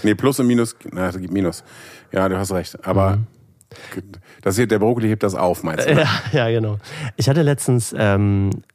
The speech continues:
Speaker 2: hier eine Session und da war, äh, Jan Redke da,
Speaker 1: Ah, okay.
Speaker 2: Kumpel von mir.
Speaker 1: Mhm.
Speaker 2: Und wir haben Musik gemacht. Und
Speaker 1: Schlagzeuger.
Speaker 2: Schlagzeuger, ja.
Speaker 1: Mhm.
Speaker 2: Und der hat mir aus Amerika, äh, importiert, ähm, Chips mitgebracht.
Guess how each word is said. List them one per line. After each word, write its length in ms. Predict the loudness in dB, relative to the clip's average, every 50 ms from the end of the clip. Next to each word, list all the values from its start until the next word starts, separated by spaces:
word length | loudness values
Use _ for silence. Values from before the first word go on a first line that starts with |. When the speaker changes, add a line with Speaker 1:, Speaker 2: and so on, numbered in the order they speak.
| _ _ _ -10
Speaker 2:
hier 140 | -4 0 2
eine 140 | 2 2 2
Session 440 | 0 0 -2 -2 0 0 0 0 -2 -4 -8 -20 -20 -14 _
und 380 | -2 2 2 4 2 2 2 2
da 240 | 2 2 2 2 2
war, 380 | 2 2 2 2 2 2 0
äh, 260 | -2 -4 -4 -2 0 0
Jan 400 | 0 2 2 2 2 2 0 0
Redke 380 | 0 0 0 0 -2 -4 -4 -2
da, 280 | -2 0 0 -2 -2 -4 -6 -6
Speaker 1:
Ah, 220 | -2 0 0 0 -2
okay. 180 | -4 -4 -2 0
Speaker 2:
Kumpel 260 | 0 0 0 0 -2
von 180 | -4 -4 -4 -2
mir. 220 | -2 -2 -2 -2 -4
Speaker 1:
Mhm. 220 | -4 -4 -2 -2 0
Speaker 2:
Und 40 | 2
wir 40 | 2
haben 100 | 2 2
Musik 260 | 2 2 2 0 0
gemacht. 380 | 2 2 2 2 0 0 -2 -2
Und 120 | 0 2
Speaker 1:
Schlagzeuger. 540 | 2 2 2 0 -4 -8 -10 -10 -10 -12 -14 _ _
Speaker 2:
Schlagzeuger, 540 | -8 -2 -2 -2 -2 -2 -2 0 0 2 2
ja. 240 | 2 2 2 0 -2 -4 -10 -12 -6
Speaker 1:
Mhm. 140 | -2 0
Speaker 2:
Und 260 | 2 2 0 0 0 0
der 240 | 0 0 0 -2
hat 180 | -6 -8 -6 -4
mir 380 | -2 0 0 2 2 0 -2 -2 -4
aus 180 | -4 -4 -4
Amerika, 760 | -2 -2 0 0 0 0 0 -2 -2 0 2 2 4 4 2 0 -2 -6
äh, 300 | -6 -4 -2 0 0 0
importiert, 720 | -2 -2 -2 -2 -4 -4 -2 -2 0 0 0 -2 -6 -10 -8 -4
ähm, 360 | -2 0 0 0 0 0 -2 -2
Chips 340 | -4 -4 -4 -4 -6 -6 -4
mitgebracht. 640 | -4 -4 -4 -6 -8 -4 -4 -4 -4 -6 -8 -14